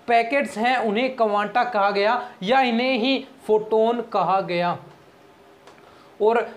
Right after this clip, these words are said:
आइंस्टीन ने बताया कि फोटोन की एनर्जी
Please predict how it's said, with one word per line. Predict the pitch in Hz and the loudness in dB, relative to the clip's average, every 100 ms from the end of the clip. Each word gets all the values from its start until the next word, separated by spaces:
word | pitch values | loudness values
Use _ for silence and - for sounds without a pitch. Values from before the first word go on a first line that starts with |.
| - | -4
आइंस्टीन | 220 233 233 262 | 0 0 0 0
ने | 254 | 0
बताया | 240 240 233 254 - - | 2 4 4 2 0 -4
कि | 262 | -2
फोटोन | 254 247 247 254 277 302 | 0 -2 2 4 4 4
की | 285 | 0
एनर्जी | 247 214 233 233 190 262 | 0 0 0 0 2 0